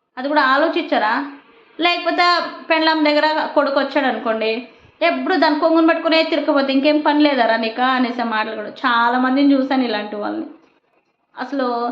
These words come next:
వాళ్ళకి పెళ్లి చేసినారు, వాళ్ళిద్దరూ కలిసిమెలిసి ఉండకుండా ఇంకా వేరే వాళ్ళతో ఉంటారా ఎవరైనా? కొంచెం ఆలోచించరా? వాళ్ళ మొగుడు రాగానే ఆమెపై లేసి నీళ్ళు నిప్పులో, లేకపోతే ఇంటికి ఎవరన్నా రాగానే లేసి నీళ్ళు నిప్పులో ఇస్తుంది. పొగులు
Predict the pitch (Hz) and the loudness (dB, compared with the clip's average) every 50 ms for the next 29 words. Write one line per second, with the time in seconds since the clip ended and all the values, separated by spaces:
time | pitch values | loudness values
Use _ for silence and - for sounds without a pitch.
0 | - - - _ _ - 277 294 311 339 440 - - 415 403 403 415 403 381 381 | -8 -10 -16 _ _ -4 -2 0 0 0 -2 -2 -2 0 2 4 4 4 4 2
1 | 381 381 370 349 330 330 339 330 311 330 339 381 311 381 392 - 381 370 359 359 | 2 0 0 0 0 2 2 2 2 2 0 -2 -2 -4 -2 0 0 0 0 0
2 | 392 359 349 359 349 359 330 320 311 320 302 294 294 294 285 294 311 330 339 349 | 0 0 2 2 2 0 0 2 2 2 4 4 4 4 4 4 4 4 4 2
3 | 339 330 320 320 311 294 285 285 277 254 226 226 233 240 262 277 277 277 269 262 | 2 2 2 2 2 2 4 4 2 2 2 0 0 2 2 2 2 2 0 0
4 | 233 214 190 - - - - _ _ - - - 285 302 302 359 330 285 277 285 | -2 -2 -4 -8 -12 -18 -20 _ _ -14 -8 -4 -4 -2 0 2 2 2 2 2
5 | 320 339 330 311 269 - 247 226 226 233 - - - - _ _ _ _ _ _ | 2 0 -2 -4 -8 -8 -8 -8 -8 -8 -10 -14 -20 -20 _ _ _ _ _ _
6 | _ _ _ - 277 294 302 302 302 311 302 330 330 311 320 294 302 302 320 320 | _ _ _ -2 0 0 2 4 4 4 4 4 4 4 2 2 2 0 0 2
7 | 349 339 302 285 285 277 294 302 294 285 277 277 285 285 302 349 320 330 302 277 | 2 2 2 0 0 2 2 2 2 2 2 2 0 0 -2 0 2 4 4 4
8 | 277 277 294 302 294 277 277 294 294 294 294 285 285 269 294 294 302 294 277 277 | 4 4 4 4 4 4 2 2 2 4 4 2 0 0 2 2 2 2 2 4
9 | 285 277 254 247 262 269 277 269 262 254 247 262 302 320 294 254 247 247 - 277 | 2 2 2 2 2 2 2 2 0 0 0 0 0 0 2 0 0 0 0 0
10 | 269 269 262 269 269 269 254 - 269 294 285 262 247 - - 240 226 208 202 202 | 0 2 2 2 2 2 0 0 0 2 2 2 0 -4 -6 -6 -6 -6 -6 -8
11 | - _ _ - 302 302 302 320 330 | -12 _ _ -2 0 0 2 2 4